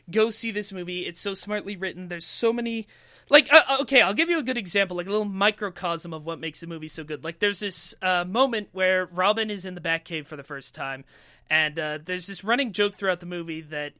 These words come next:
even though it's super, super, super obvious, no one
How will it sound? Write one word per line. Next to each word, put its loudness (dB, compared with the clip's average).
even 0
though 0
it's -6
super, -4
super, -10
super -4
obvious, -4
no -2
one -6